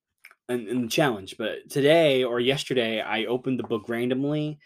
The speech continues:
That's how I'm doing it. I'm opening the book randomly, and I'm picking whatever the challenge they bring out. So yesterday I did that, and it went to number twelve, contro-, controversial film. And, uh, I won't reveal that film until I do the podcast over it. So you'll have that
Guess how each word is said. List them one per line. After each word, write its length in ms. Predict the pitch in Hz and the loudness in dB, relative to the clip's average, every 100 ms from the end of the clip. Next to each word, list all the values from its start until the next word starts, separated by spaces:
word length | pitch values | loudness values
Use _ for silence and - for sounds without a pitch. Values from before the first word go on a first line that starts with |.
| - | 2
That's 180 | 156 160 | 2 4
how 80 | 160 | 4
I'm 140 | 135 | 6
doing 200 | 131 120 | 4 4
it. 40 | |
I'm 140 | 104 127 | 0 -2
opening 320 | 131 151 139 | 0 0 -2
the 60 | 113 | -2
book 140 | 110 | -6
randomly, 420 | 113 117 120 117 101 | -4 -2 -2 -4 -4
and 100 | 98 | -8
I'm 100 | 92 | -8
picking 380 | 131 123 110 | -8 -6 -6
whatever 320 | 107 107 104 95 | -4 -4 -6 -8
the 60 | |
challenge 420 | - 110 104 101 | -10 -10 -10 -10
they 100 | 107 98 - | -12 -12 -10
bring 220 | 107 107 | -8 -6
out. 240 | 104 87 - - - - - | -6 -8 -8 -10 -10 -20 -16
So 160 | - 127 | 0 6
yesterday 440 | 156 190 - 165 | 8 8 8 8
I 40 | 151 | 8
did 220 | 143 131 | 6 6
that, 280 | 131 127 131 | 4 2 -2
and 220 | 117 117 | -2 -2
it 200 | 117 110 _ _ _ - | -2 -4 _ _ _ -6
went 260 | 123 123 | -4 -4
to 100 | - | -4
number 200 | 131 135 | 0 0
twelve, 580 | 135 - 110 110 107 107 - | 0 -4 -2 -2 -2 -4 -12
contro-, 560 | - - - 120 113 - | -16 -16 -10 -8 -8 -10
controversial 1080 | - 143 151 147 123 123 - 135 120 117 117 - | -4 0 2 0 0 0 0 0 0 0 -4 -10
film. 400 | 120 101 87 98 _ - - _ - | -10 -10 -12 -20 _ -20 -20 _ -6
And, 480 | 107 107 107 107 107 | -2 0 0 -2 -2
uh, 160 | 101 | -2
I 100 | 107 | 0
won't 200 | 117 131 | 0 0
reveal 360 | 151 135 147 147 | 0 4 4 4
that 220 | 160 - - | 0 -4 -8
film 220 | 165 160 | -6 -6
until 240 | 156 147 | -6 -8
I 160 | 135 151 | -6 -8
do 120 | 151 | -10
the 120 | 156 | -12
podcast 560 | - - 147 139 - 71 | -16 -14 -14 -14 -12 -12
over 200 | 135 135 | -8 -8
it. 160 | 127 | -8
So 360 | - 120 123 120 | -8 -6 -4 -2
you'll 160 | 127 120 | -2 -4
have 260 | 127 131 | -8 -4
that 180 | 123 | -4